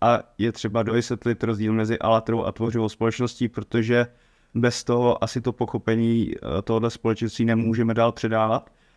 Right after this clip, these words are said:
Eh, Alatra je původně nové náboženské hnutí z Ukrajiny. Registrovalo se v roce dva tisíce deset v Kyjevě.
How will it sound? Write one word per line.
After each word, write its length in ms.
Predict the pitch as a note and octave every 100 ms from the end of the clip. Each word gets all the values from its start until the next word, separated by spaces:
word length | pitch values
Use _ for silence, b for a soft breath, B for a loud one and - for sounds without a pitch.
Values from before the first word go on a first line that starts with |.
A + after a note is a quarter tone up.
| b b b _
Eh, 360 | - A#2+ A#2+ A#2 -
Alatra 760 | - C3 C#3 C#3 C#3 C#3 C#3 - - _ _ _ -
je 180 | B2 A#2+
původně 680 | - - B2+ C3+ C3+ B2+
nové 220 | A#2 A#2+ B2
náboženské 520 | B2 B2+ B2+ - B2+
hnutí 260 | B2+ B2
z 80 | A#2
Ukrajiny. 600 | A#2 - A#2+ A#2 A#2+ A#2+ - _ _ _ _ _ _ _ _ _
Registrovalo 640 | - A#2+ B2 B2 B2+ B2 A#2+
se 140 | -
v 40 | B2+
roce 200 | B2 B2
dva 100 | B2
tisíce 280 | B2 A#2 B2
deset 220 | B2 B2+
v 120 | -
Kyjevě. 460 | - A#2 A2+ A2